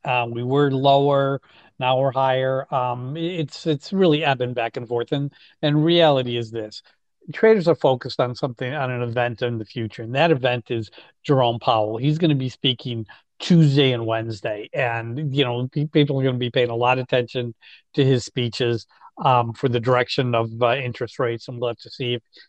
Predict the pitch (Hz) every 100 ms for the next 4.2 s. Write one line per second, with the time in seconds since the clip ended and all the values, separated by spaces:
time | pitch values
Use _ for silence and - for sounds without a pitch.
0 | _ - 175 170 196 196 - 185 151 -
1 | 180 196 165 180 165 160 - 180 180 160
2 | 143 180 160 196 185 151 139 - 143 -
3 | 143 135 151 139 147 151 147 147 143 143
4 | 143 135